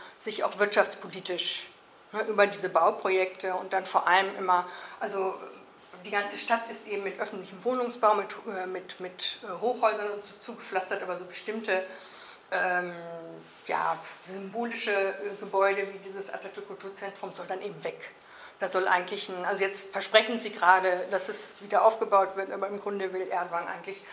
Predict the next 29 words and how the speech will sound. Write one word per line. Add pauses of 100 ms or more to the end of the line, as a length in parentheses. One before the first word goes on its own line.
(160)
eine
Shopping-Mall
da
haben. (100)
Das (160)
passt
zu
dem
neoliberalen
Modell,
was
er
eigentlich
auch
vertritt. (920)
Und
dementsprechend
hat
aber
die
Ge-,
Gezi-Bewegung (1120)
sehr,
sehr
stark
Elemente
dieser
ganzen
Absurdität